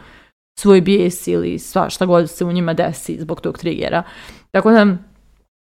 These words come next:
samoregulacija je baš važna tema i baš važna vještina i generalno kada bi se uvodilo neko pravilo o tome ko može da bude roditelj, ja bih,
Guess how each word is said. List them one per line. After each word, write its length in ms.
samoregulacija 840
je 60
baš 520
važna 540
tema 540
i 60
baš 300
važna 480
vještina 760
i 120
generalno 760
kada 140
bi 100
se 160
uvodilo 420
neko 300
pravilo 440
o 60
tome 420
ko 140
može 300
da 80
bude 240
roditelj, 640
ja 360
bih, 220